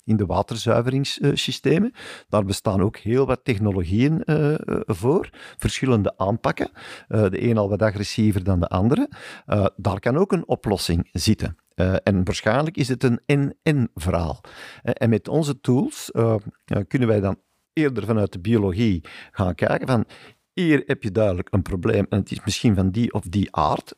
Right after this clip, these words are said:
bijvoorbeeld endocrine verstoring. Zit dat in het verhaal of is, is het iets anders?" Ehm, dat kunnen we detecteren. En, eh, als we dat dan ook beginnen te doen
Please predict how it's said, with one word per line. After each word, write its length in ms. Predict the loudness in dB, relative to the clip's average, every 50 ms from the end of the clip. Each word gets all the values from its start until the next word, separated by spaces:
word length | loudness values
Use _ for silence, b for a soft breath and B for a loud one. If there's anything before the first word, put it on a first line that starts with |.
| -8
bijvoorbeeld 480 | -4 -2 0 2 2 2 2 0 -4 -2
endocrine 520 | 0 0 2 2 0 0 0 0 2 2
verstoring. 520 | 0 -2 -4 -4 -2 -2 0 0 0 -2 -2
Zit 160 | -2 -2 0
dat 140 | 0 2 2
in 100 | 2 2
het 140 | 2 0 -2
verhaal 380 | -2 -2 0 0 0 0 0
of 300 | 0 -2 -4 -8 -12 -10
is, 360 | -8 -6 -6 -6 -8 -10 -10 -6
is 120 | -4 -4
het 140 | -4 -2 -4
iets 140 | -4 -2 0
anders?" 420 | 0 0 -2 -4 -4 -6 -8 -8 B B B B B B B B B B
Ehm, 440 | B 0 0 2 2 0 0 -2 -2 -4
dat 240 | -4 -4 -4 -2 -2
kunnen 200 | 0 0 0 0
we 60 | 0
detecteren. 720 | 0 0 0 0 -4 -4 -2 0 2 2 2 0 -2 -4 _ B B B B B B _
En, 480 | -4 -2 0 0 0 0 -2 -2 -2
eh, 140 | -2 -2 -2 -2 0
als 180 | -2 -2 0
we 60 | -2 -2
dat 160 | -2 -2 0
dan 120 | -2 -2 0
ook 200 | 0 0 0 0
beginnen 440 | -2 -2 -2 0 0 0 0 0 0
te 140 | -4 -8 -6
doen 380 | -2 0 2 2 2 0 -2